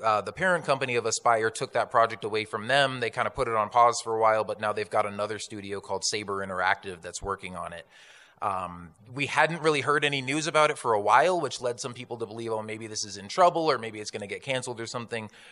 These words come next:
But it actually was just recently announced, uh, by the parent company, is called Embracer Group, the, the company that owns the studio,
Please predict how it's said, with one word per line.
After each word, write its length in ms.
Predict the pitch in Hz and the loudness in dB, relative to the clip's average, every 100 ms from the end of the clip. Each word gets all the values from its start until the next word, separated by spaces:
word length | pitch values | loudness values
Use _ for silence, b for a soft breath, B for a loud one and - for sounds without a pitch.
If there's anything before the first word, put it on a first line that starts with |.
| B | B
But 140 | 135 131 | 0 4
it 60 | |
actually 340 | 135 - 139 131 | 6 4 2 -2
was 400 | 120 131 123 - | 6 8 8 2
just 320 | 143 135 127 | 2 2 0
recently 400 | 135 131 127 120 | -4 -4 -2 -2
announced, 580 | 110 117 113 107 - - | 2 2 2 0 -6 -2
uh, 400 | 110 104 101 101 | 2 2 2 0
by 260 | 95 110 107 | 4 4 4
the 140 | 110 | -2
parent 340 | - 170 160 131 | 0 2 2 0
company, 280 | 131 117 | 0 0
is 80 | 110 | -2
called 160 | - 110 | 2 2
Embracer 520 | 101 110 113 - 101 | 0 -4 -6 -6 -8
Group, 300 | 95 92 - | -8 -10 -8
the, 140 | 101 | -8
the 140 | 95 98 | -8 -6
company 300 | - 107 104 | -6 -6 -6
that 140 | 98 | -6
owns 280 | 98 107 98 | -4 -6 -8
the 100 | 95 | -8
studio, 580 | - 107 107 98 90 87 | -10 -8 -8 -8 -8 -10